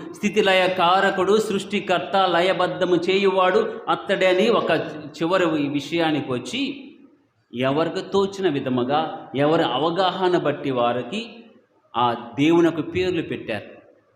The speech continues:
రకరకాల పేర్లతో, రకరకాల పద్ధతుల్లో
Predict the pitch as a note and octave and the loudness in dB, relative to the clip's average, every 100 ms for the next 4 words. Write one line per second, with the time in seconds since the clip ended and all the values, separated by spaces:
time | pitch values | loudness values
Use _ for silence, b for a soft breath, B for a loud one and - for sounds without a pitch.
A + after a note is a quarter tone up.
0 | - C3 D#3 D3+ C3+ C3+ C3 B2 - C3+ | -12 -8 -6 -4 -4 -4 -4 -4 -6 -4
1 | C#3+ D3+ - F#3+ G3+ C#3+ D3 C3 C3+ B2+ | -2 -4 -4 -4 -4 -4 -4 -6 -4 -2
2 | B2+ - B2 A2+ D#3 D#3+ D3+ G#3+ | -2 -4 -6 -2 -4 -2 -2 -2